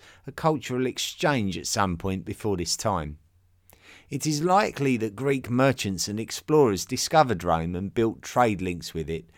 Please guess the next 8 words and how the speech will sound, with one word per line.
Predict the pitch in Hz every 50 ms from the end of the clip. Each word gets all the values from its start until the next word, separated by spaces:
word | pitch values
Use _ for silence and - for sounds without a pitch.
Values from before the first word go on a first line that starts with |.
| - - - _
that | - 127 127
would | 135 151 -
facilitate | - - 147 135 - - - 175 170 160 160 - 131 107 101 95 -
the | - 117
growth | 92 - 113 110 104 98 95 - - - -
of | - 123 - _
both | - 117 107 101 87 - - 78
Roman | 107 113 104 98 92 90 87 85 -